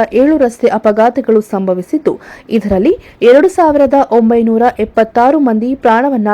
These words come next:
ಕಳೆದುಕೊಂಡಿದ್ದಾರೆ. ಹದಿಮೂರು ಸಾವಿರದ ನಾನೂರ ಹನ್ನೆರಡು ಮಂದಿ ಗಂಭೀರವಾಗಿ ಗಾಯಗೊಂಡಿದ್ದಾರೆ.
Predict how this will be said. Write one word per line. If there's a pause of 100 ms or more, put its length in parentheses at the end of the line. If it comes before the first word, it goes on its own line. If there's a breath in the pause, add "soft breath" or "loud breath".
(100)
ಕಳೆದುಕೊಂಡಿದ್ದಾರೆ. (500 loud breath)
ಹದಿಮೂರು
ಸಾವಿರದ (140)
ನಾನೂರ
ಹನ್ನೆರಡು
ಮಂದಿ (840 soft breath)
ಗಂಭೀರವಾಗಿ
ಗಾಯಗೊಂಡಿದ್ದಾರೆ.